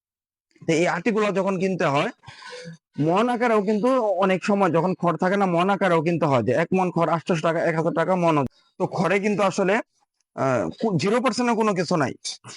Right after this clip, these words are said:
আহ, হালকা পরিমাণ কোনো কিছু থাকলে থাকতে পারে। তাহলে এই খড়টা আসলে আমি কেন দিই? বাইরের দেশের যত ফার্মগুলো আমরা দেখবো, তারা কিন্তু খড় জিনিসটা মনে হয় চেনেই না। তারা ইউএমএস খাওয়াচ্ছে গরুকে,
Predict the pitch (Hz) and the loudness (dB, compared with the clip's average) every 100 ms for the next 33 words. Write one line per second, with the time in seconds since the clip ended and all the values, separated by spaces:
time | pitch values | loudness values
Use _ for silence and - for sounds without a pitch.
0 | 170 - 110 123 107 - - 170 208 240 | -4 0 0 0 -2 -2 -2 -2 0 0
1 | 226 220 208 190 185 180 190 185 175 160 | 0 0 0 -2 -2 0 0 0 0 -2
2 | 165 165 160 170 151 160 233 _ - - | -2 0 -2 0 0 0 -2 _ -16 -16
3 | - - 208 208 208 - 196 - 190 208 | -16 -6 -2 0 -2 -2 -2 0 0 0
4 | 190 190 180 170 151 - _ _ 123 160 | 0 0 0 0 0 -4 _ _ -6 -2
5 | 220 240 208 196 220 190 196 175 175 180 | 0 0 0 0 0 0 0 0 0 2
6 | 180 175 170 156 139 196 277 185 185 196 | 2 2 2 0 0 -2 -2 -2 0 0
7 | 180 - 185 185 165 190 170 - 175 175 | -2 0 0 0 0 -2 -2 0 0 2
8 | 180 175 175 160 180 180 160 120 - - | 2 2 0 0 0 2 2 -2 -6 -20
9 | _ - 170 175 185 190 180 180 175 190 | _ -8 -4 -2 0 -2 -2 -2 -2 0
10 | 165 170 151 170 | -2 -2 0 -2